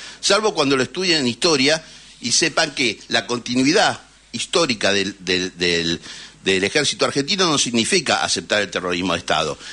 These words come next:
Sepan que el espíritu de cuerpo no significa callarse la boca cuando hay un crimen aberrante. Son dos cosas que hay que hacer. Y bueno, te decía, esto era, fue un tema hemisférico,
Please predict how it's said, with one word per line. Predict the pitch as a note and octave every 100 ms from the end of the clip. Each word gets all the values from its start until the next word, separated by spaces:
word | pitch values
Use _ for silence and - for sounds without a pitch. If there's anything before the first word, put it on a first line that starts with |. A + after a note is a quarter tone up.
| -
Sepan | - D#3+ C#3 C3+ A2+
que | - B2 G2+ - - - _
el | A2
espíritu | A2+ - F3+ F#3 D3+
de | D#3 D3
cuerpo | D#3+ B2 B2+
no | C3
significa | - A2+ A2 - F#3 B2+
callarse | F#2 F#2+ A#2+ - G#2+
la | G2+
boca | A2 F#2+ G2+ G2
cuando | E2+ F#2
hay | G2
un | F#2+
crimen | F#2 G2 F#2
aberrante. | E2+ E2 D#2+ D#2 E2 - D2+ - - -
Son | A2+ A2+
dos | F#3 G3+
cosas | F3+ D#3+ D#3 D#3 - - - - - -
que | G#2+
hay | G#2+
que |
hacer. | A2+ G#2+ G2+ -
Y | D#3
bueno, | B2 G#2
te | C3+
decía, | B2 F#2+ E2+ -
esto | D#3+ D#3+
era, | D#3+ C#3 A#2+
fue | - A#2+
un |
tema | B2 A#2
hemisférico, | C3+ E3 A#3 A3 G3 G3+ G#3+